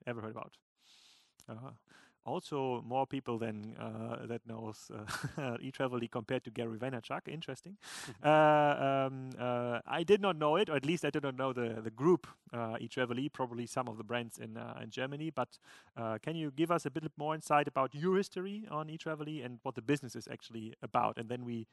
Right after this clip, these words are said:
Speaker 1: deep dive into the questions around, uh, um, uh, booking businesses, uh, in the digital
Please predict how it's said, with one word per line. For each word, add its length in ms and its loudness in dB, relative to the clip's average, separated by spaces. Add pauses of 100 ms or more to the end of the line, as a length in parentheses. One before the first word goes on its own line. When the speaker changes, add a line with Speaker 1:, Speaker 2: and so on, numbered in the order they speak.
(120)
Speaker 1:
deep 200 -2
dive 320 4
into 240 -10
the 140 -8
questions 560 -8
around, 420 -10 (420)
uh, 300 -4
um, 580 -8
uh, 300 -10
booking 320 -6
businesses, 640 -14
uh, 380 -10
in 160 -10
the 80 -8
digital 640 -8